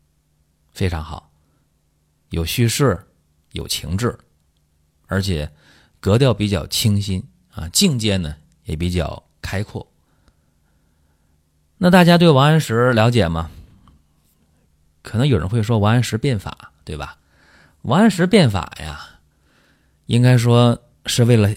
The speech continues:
想改变北宋啊那种极贫极弱的状态。但是王安石的变法特别不成功，因为他这个新法推行前前后后，呃，有的时候推行了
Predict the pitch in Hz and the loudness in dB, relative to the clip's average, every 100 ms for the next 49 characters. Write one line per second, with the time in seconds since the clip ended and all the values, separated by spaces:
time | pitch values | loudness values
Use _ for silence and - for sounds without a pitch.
0 | - - 92 123 170 85 60 87 117 95 | -4 -2 2 2 2 0 -2 0 2 2
1 | 85 _ - 80 - - 185 165 92 76 | -4 _ -6 -6 -6 0 2 2 0 -4
2 | - _ 101 92 82 - - - 98 131 | -12 _ -6 -6 -8 -14 -10 -2 0 0
3 | - - 90 107 98 131 156 92 85 175 | -2 -4 -6 -4 -2 0 0 -2 -6 -8
4 | 117 82 - _ _ _ _ _ _ _ | -10 -14 -20 _ _ _ _ _ _ _
5 | _ _ _ _ _ _ 202 214 190 160 | _ _ _ _ _ _ 2 4 4 4
6 | 175 147 151 160 113 95 - - 98 101 | 2 0 2 2 2 -2 -2 -2 0 -2
7 | 113 92 78 73 73 - _ _ _ _ | -4 -8 -10 -14 -16 -20 _ _ _ _
8 | _ _ _ _ - 117 120 120 113 110 | _ _ _ _ -10 -6 -2 0 0 0
9 | 117 120 113 69 - 101 98 98 92 101 | 0 0 0 -4 -4 -4 -4 -4 -4 -2
10 | 101 107 104 117 95 - - - - _ | -2 0 0 0 -2 -6 -20 -20 -20 _
11 | _ _ - 92 85 87 85 107 120 117 | _ _ -12 -10 -6 -4 -2 0 -2 0
12 | 113 110 117 110 98 92 101 90 | 0 0 -2 -2 -2 -4 -6 -8